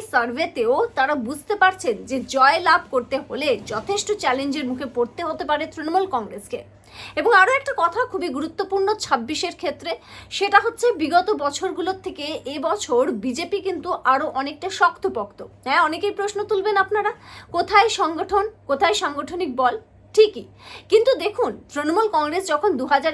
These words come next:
এগারো সালে ক্ষমতায় আসে, তখন কিন্তু তারা এই জায়গায় ছিল না। গুটি গুটি পায়ে হেঁটেই কিন্তু আজকে তৃণমূল কংগ্রেস এই জায়গায়। কিন্তু হ্যাঁ, একটা মুখ ছিল,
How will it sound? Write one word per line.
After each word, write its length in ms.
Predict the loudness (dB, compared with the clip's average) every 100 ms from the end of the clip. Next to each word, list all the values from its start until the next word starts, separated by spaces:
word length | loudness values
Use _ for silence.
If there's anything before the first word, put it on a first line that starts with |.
| 0
এগারো 200 | 0 -6
সালে 240 | -6 -8 -8
ক্ষমতায় 560 | -8 -8 -6 -2 -2 -2
আসে, 200 | -4 -8 -10 -20 -6 4
তখন 280 | 4 4 2
কিন্তু 200 | 2 0 0 2
তারা 220 | 6 6 4 -2 -4
এই 100 | -2 -2
জায়গায় 320 | -2 -2 -4 -4
ছিল 140 | -4 -4 -6
না। 60 | -10 -20 -20 -16 -4
গুটি 220 | 0 6 6
গুটি 240 | 6 2
পায়ে 320 | 4 6 6 2
হেঁটেই 300 | -4 -4 -4 -4
কিন্তু 200 | -2 4
আজকে 320 | 4 2 -4 -8
তৃণমূল 340 | -6 -4 -4 -4
কংগ্রেস 280 | -4 -6 -10 0 0
এই 80 | 2
জায়গায়। 420 | -2 -4 -8 -20 -20 -20 -14 6
কিন্তু 240 | 8 8 2
হ্যাঁ, 180 | 0 -4 -10 -20 -2 0
একটা 160 | 2 2 4
মুখ 140 | 2 0 -4
ছিল, 160 | -2